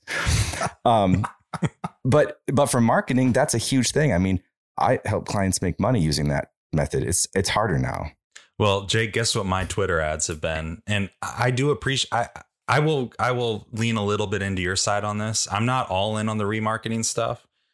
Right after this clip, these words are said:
Speaker 2: but my Twitter ads have been, like, completely polluted in a good way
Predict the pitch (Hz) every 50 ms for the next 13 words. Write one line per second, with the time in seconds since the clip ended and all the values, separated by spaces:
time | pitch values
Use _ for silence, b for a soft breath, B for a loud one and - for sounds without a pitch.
0 | _ _ _ _ _ _ _ _ - 107 95 101 98 98 87 92 104 107 113 -
1 | - 127 113 107 101 92 90 87 87 - 82 - 92 87 87 82 80 78 76 -
2 | - - 98 87 - - - - 151 170 180 165 131 110 95 87 82 78 76 78
3 | 80 - _ _ _ _ _ _ - 110 101 95 104 110 107 87 82 78 80 78
4 | - - 107 104 110 117 131 117 92 82 87 82 80 80 82 82